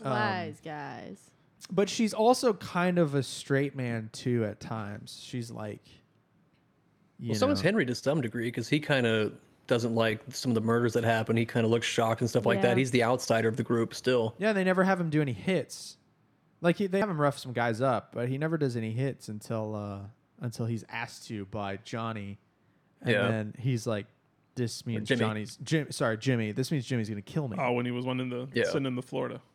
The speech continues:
Speaker 1: Yes, when he sent him to Tampa, he knew that Jimmy was gonna kill him because he'd never done anything like that. Um, so, uh, let's talk, um, mob structure a little bit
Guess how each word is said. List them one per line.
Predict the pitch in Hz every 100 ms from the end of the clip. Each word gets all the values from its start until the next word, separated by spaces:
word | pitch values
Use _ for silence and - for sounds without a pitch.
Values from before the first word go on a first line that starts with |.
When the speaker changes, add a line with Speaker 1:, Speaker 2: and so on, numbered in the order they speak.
| -
Speaker 1:
Yes, | 127 - - - 123
when |
he | 120
sent | 113 117
him | 110
to | 104 -
Tampa, | 117 104 101 104
he | 131
knew | 127 127 117
that | 107
Jimmy | 120 110 104
was | 104
gonna | 107
kill | 104 110
him |
because | 104 107
he'd | 104 101
never | 104 101
done | 98 98
anything | 95 95
like | 95 98
that. | - - - _ _ _ - _ -
Um, | 117 110 104 101 95 - _
so, | - - 120 107 104 - _ _ _ _ _ _ _ _ -
uh, | 110 107 123 -
let's | 139
talk, | 208 196 - -
um, | 131 120 113 104 101 101 - _ _
mob | 127 120 117
structure | - - - 113 101 - - - _ _ -
a | 110
little | - -
bit | -